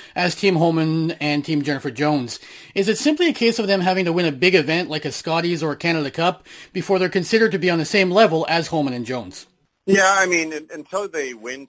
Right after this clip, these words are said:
Speaker 2: something, you're just not sure if they can, right? <laughs> That's, I think that's the, the, the, the, uh, the question. And I think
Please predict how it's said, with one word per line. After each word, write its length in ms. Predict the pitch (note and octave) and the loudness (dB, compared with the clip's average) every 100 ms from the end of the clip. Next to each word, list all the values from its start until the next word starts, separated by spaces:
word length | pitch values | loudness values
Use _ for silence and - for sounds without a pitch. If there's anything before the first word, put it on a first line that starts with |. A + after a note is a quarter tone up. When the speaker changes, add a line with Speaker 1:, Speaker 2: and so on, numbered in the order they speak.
| - | -18
Speaker 2:
something, 720 | G2 _ F#2 F2+ G2+ G2+ G2+ _ | -18 _ -18 -18 -20 -20 -20 _
you're 200 | A2 G#2 | -16 -14
just 180 | - A#2 | -16 -8
not 240 | A2 - | -6 -6
sure 200 | - G#2 | -8 -12
if 100 | F#2 | -10
they 80 | F#2 | -16
can, 240 | - F2 C#2 _ _ | -12 -14 -14 _ _
right? 300 | A2 A2+ C3+ | -4 -4 -4
<laughs> 40 | - | -4
That's, 240 | E3+ E3 - | -4 -4 -8
I 160 | D3+ B2+ | -8 -8
think 160 | B2+ | -10
that's 220 | B2 A#2 _ | -10 -10 _
the, 220 | G#2+ F2+ _ _ _ _ | -16 -16 _ _ _ _
the, 220 | A#2 G#2+ G#2 | -12 -10 -10
the, 360 | G#2 G#2 G#2 - G#2 | -12 -12 -12 -16 -14
the, 200 | A2 G#2+ | -10 -8
uh, 160 | G#2+ | -8
the 100 | G2 | -12
question. 520 | - A#2 A2+ - G2 | -6 -4 -4 -8 -12
And 120 | G2 G2+ | -8 -8
I 100 | G2+ | -8
think 300 | A#2 A2 | -8 -12